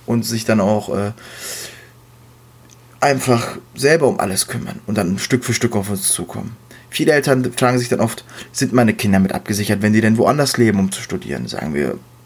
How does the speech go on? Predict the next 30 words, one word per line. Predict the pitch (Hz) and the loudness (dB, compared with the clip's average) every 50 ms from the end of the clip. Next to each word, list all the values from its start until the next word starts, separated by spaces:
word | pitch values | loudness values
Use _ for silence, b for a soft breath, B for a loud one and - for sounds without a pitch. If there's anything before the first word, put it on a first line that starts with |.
| - - - - - - - - | -20 -20 -20 -20 -20 -20 -14 -4
wo | 117 113 120 123 - - 113 | 2 4 4 4 4 2 -2
sind | 113 117 110 110 | -2 0 0 0
sesshaft | - - - 117 117 113 - 127 123 - | -4 -2 0 2 2 4 2 2 0 0
aus | - 107 104 - | -2 -4 0 2
Dortmund, | 117 117 127 - 147 135 131 113 | 4 4 4 2 2 0 0 0
das | 113 - - - | 0 -2 -2 0
Kind | 127 117 113 | -2 -2 0
zieht | - - - | -2 -2 0
nach | 117 113 110 113 B B B B B B B B - - | 0 -2 -2 -4 B B B B B B B B -4 0
Bayern | 110 127 139 131 107 95 92 92 - - | 2 4 4 4 2 2 0 -4 -6 -8
oder | - 107 98 95 95 | -4 -2 0 0 2
nach | 95 92 87 - - - - - | 2 0 0 -4 -8 -16 -6 0
Berlin | 110 110 113 117 135 139 123 | 2 4 4 4 4 2 0
zum | - - 123 117 | -4 -6 -8 -10
Studieren. | - - 110 - - - - - - B B B B B B B B B | -8 -10 -10 -10 -10 -12 -12 -14 -18 B B B B B B B B B
In | - 113 | 0 2
diesem | 110 117 123 139 139 131 | 4 4 4 4 6 6
Rahmen | 120 117 117 123 131 131 - | 6 6 6 4 2 2 0
haftet | - 113 117 - - 120 - | -2 -4 -2 0 0 0 2
die | 113 107 | 4 2
Haftpflichtversicherung | 110 110 - 120 - - 107 101 101 110 110 98 98 92 | 2 2 0 -2 0 2 2 2 2 0 0 0 -2 0
auch | - 92 95 - - | 0 -2 -2 -2 -6
noch. | - - - - - - - - B B B B B B B B B B B B B B B B B B B B B B B B B B B B B B B - - - - - - - | -12 -14 -16 -20 -20 -20 -20 -20 B B B B B B B B B B B B B B B B B B B B B B B B B B B B B B B -20 -20 -20 -20 -20 -12 -2
Jetzt | - 131 127 - | 0 0 0 2
kommen | - 156 156 | 2 2 4
wir | 160 | 4
noch | 156 | 2
auf | 156 - | 2 0
das | 151 135 - | -2 -2 0
Fe-, | - 143 143 139 135 | 2 2 4 4 2